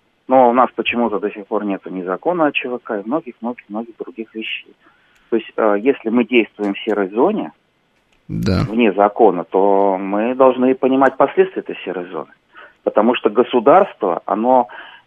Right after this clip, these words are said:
Speaker 1: как сказать, оно обладает монополией на насилие, монополией на закон.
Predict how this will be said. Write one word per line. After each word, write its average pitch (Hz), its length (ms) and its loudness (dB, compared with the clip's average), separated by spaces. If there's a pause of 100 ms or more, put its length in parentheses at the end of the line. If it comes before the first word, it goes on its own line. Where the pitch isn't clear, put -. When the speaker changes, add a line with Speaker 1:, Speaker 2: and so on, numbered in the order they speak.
Speaker 1:
как 117 120 0
сказать, 104 200 0
оно 127 120 4
обладает 135 400 4
монополией 135 580 4
на 104 120 0
насилие, 110 720 0
монополией 156 880 0
на 127 120 -2
закон. 123 600 0